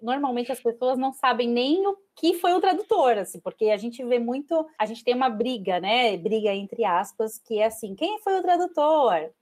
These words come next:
Mas quem traduziu esse livro? Ele se traduziu sozinho? Porque às vezes aparece o livro em alguma resenha, até de jornal, revista, tal, até da própria editora, e não aparece o nome do tradutor. Então eu fico muito dividida se as pessoas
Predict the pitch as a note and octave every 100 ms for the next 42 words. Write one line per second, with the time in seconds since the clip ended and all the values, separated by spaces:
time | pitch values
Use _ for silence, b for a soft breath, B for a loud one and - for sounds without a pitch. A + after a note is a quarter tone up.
0 | - A3 A#3+ A#3+ - F#4 A4+ E4+ D4+ C4+
1 | C#4+ C#4+ B3+ C4 G#3+ A3 B3 D4+ C4+ A#3+
2 | A#3 G#3+ G#3+ F3+ E3+ C4+ D4 G#3+ E3+ E3
3 | - A3+ B3 B3 C4+ C4 D4 D4 F4 C4+
4 | C#4+ D#4 - A3 G3 G3+ G#3+ G3 G3+ A3+
5 | A3 G#3 G#3 G#3+ G3+ G#3+ G3 F#3+ F#3+ A#3+
6 | G#3 G#3 A3 C4 D#4 C#4+ G#3 G#3+ A#3+ A3
7 | F3 F#3+ A3+ A#3 G3 G3 F#3+ G#3+ A3 A#3+
8 | C#4 C4 C4 D4+ C#4+ D#4+ B3+ A3 B3 C#4
9 | G3 - G#3 G#3+ G#3+ G#3+ A3 A3+ C#4 E4+
10 | F#4 F#4 F#4 F#4 F#4+ G4 D#4+ G4+ G#4 A#3+
11 | G#3 A3 C4+ D#4 - F4 D#4+ B3 E4 E4+
12 | E4+ F4 B3+ B3+ C#4+ D4 - C#4 C#4+ E4